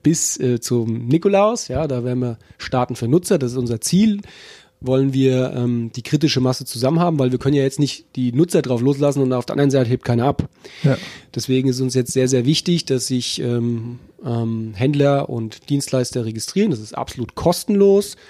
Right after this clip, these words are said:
Speaker 1: Es, es gibt keine Vertragsbindung, kein nichts. Wir wollen wirklich erstmal beweisen, dass regional Einkaufen Zukunft hat. Und, ähm, ab Ostern ta-, zweitausendeinundzwanzig soll es dann was kosten, und zwar f-, pro vermittelten Anruf bis zu ein Euro, kann aber auch zehn Cent sein, pro Kategorie ist es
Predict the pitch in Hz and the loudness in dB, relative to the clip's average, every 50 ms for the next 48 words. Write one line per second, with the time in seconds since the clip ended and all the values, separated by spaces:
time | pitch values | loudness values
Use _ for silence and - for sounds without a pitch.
0 | - _ _ _ - - 131 - - - - - - - - 131 135 147 147 139 | -20 _ _ _ -14 -12 -12 -12 -14 -16 -18 -18 -12 -4 -2 0 2 2 2 2
1 | - 131 - 127 143 147 151 - - - 151 147 147 143 139 135 - 135 135 135 | 0 -4 -2 0 0 0 0 -2 -4 -2 0 0 0 0 -2 -4 -6 -6 -4 -2
2 | 131 135 160 190 175 - - - - 135 127 120 127 135 135 139 151 147 147 135 | 2 2 2 2 2 -2 -6 -4 -2 0 2 2 2 2 2 0 -2 -2 -4 -6
3 | 143 135 - - 123 117 117 117 117 117 120 131 160 170 160 165 147 135 127 - | -6 -6 -6 -8 -8 -6 -6 -4 -2 0 0 2 0 2 0 0 -2 -2 -4 -6
4 | - - 151 120 123 123 127 120 123 120 120 113 123 135 131 - 127 123 120 - | -8 -8 -4 -4 -2 0 0 0 0 0 -2 -2 -4 -2 0 2 2 2 2 0
5 | 127 120 117 120 - - 185 180 220 202 - - 190 190 - - - _ _ - | -4 -6 -6 -6 -2 -2 0 0 0 -2 -2 -2 -4 -4 -4 -6 -12 _ _ -20
6 | - - - - - - - - - - - _ - 135 135 135 131 131 127 - | -20 -20 -20 -20 -20 -20 -20 -20 -20 -20 -18 _ 0 2 2 2 2 0 0 2
7 | 139 135 131 131 127 131 - 117 - - 147 151 - - 160 143 135 - 127 - | 2 4 4 4 2 2 0 -4 0 0 0 0 2 0 0 0 0 -2 -4 -6
8 | - - - 127 123 127 120 - - 131 120 123 113 - - 127 135 139 - 147 | -4 -4 -2 -2 -2 -2 -4 -4 -6 -4 -4 -4 -4 -4 -4 -4 -4 -4 -2 -2
9 | 143 131 127 - - - - - - - _ - - 131 135 151 175 - - - | 0 0 -2 -4 -10 -16 -20 -20 -20 -20 _ -4 0 2 2 2 2 0 0 2
10 | 160 160 175 165 156 160 160 - - - 160 165 - - - - 185 180 156 135 | 2 2 2 2 0 -2 -2 -4 -2 0 0 0 0 0 -2 -2 -2 -2 -2 -4
11 | 123 - - 135 127 127 131 123 - - - - - 135 139 131 - 131 127 131 | -6 -4 -2 -2 0 0 0 -2 -6 -6 -4 -2 0 0 0 0 0 0 0 0
12 | - 131 127 - 135 135 127 123 117 - - 139 135 - - - - - 120 - | 0 -2 -2 -2 -2 -2 -4 -4 -6 -2 0 0 0 0 -2 -2 -2 -2 -2 0
13 | - 139 143 143 139 - - 127 131 123 120 123 131 127 117 107 - - - 120 | 0 2 2 2 2 0 0 -2 -2 -2 -2 -2 -2 -2 -4 -4 -6 -6 -4 -4
14 | 113 113 - 143 156 - - 135 131 123 - - 120 - - 117 117 113 113 117 | -2 2 2 2 2 2 2 2 2 0 0 -2 -2 -2 -2 -4 -4 -2 -2 -2
15 | 113 123 135 135 - - 143 127 - - | -2 -2 -2 -4 -4 -6 -6 -8 -10 -12